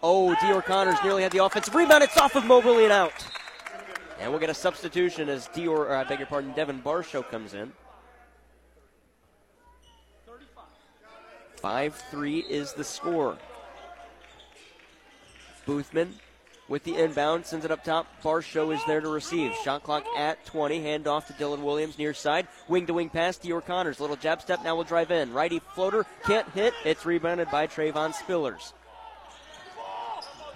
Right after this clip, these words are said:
Spillers now for Washington. Got it to the near side as we see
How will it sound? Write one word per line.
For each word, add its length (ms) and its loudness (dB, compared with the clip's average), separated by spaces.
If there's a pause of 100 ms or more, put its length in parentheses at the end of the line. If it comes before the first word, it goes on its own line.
(520)
Spillers 440 -6
now 200 -2
for 160 -6
Washington. 640 -2 (260)
Got 140 -2
it 80 -6
to 60 -10
the 120 -4
near 200 -2
side 380 -2
as 220 -4
we 100 -4
see 380 -6